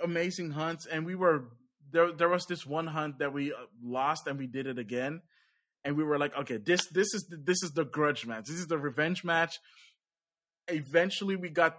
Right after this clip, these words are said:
two other Japanese players to join us. And you know, you know, the Japanese players are, like, really good at what they do. And we were just wailing on this monster called Ak-, Ak-, Ak-,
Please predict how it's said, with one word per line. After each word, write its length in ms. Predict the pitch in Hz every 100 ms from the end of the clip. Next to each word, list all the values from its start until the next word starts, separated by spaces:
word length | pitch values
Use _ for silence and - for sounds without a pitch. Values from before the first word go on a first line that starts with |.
| -
two 180 | 208 214
other 180 | 185 196
Japanese 680 | 151 151 170 175 165 170 170
players 420 | 170 160 170 175
to 60 | 170
join 360 | 143 139 139 151
us. 280 | 180 202 - _ - _ _ -
And 140 | 143
you 60 | 147
know, 340 | 156 165 160
you 160 | 156 160
know, 160 | 147
the 140 | 143 151
Japanese 500 | 147 156 156 156 156
players 340 | - 143 139
are, 200 | - 127
like, 180 | 123 120
really 380 | 110 123 135 135
good 440 | 120 127 135 151 - -
at 140 | 117
what 160 | 110 123
they 140 | 123
do. 360 | 107 131 143 160 - - -
And 160 | 160 185
we 100 | 226
were 220 | 190 170
just 340 | 160 190 180 - 151 -
wailing 440 | 339 320 311 302 285
on 200 | 269 262
this 160 | 226
monster 480 | 214 226 247 247 240
called 300 | 233 185 180 165
Ak-, 160 | 170 - _ -
Ak-, 220 | 151 - -
Ak-, 160 | 151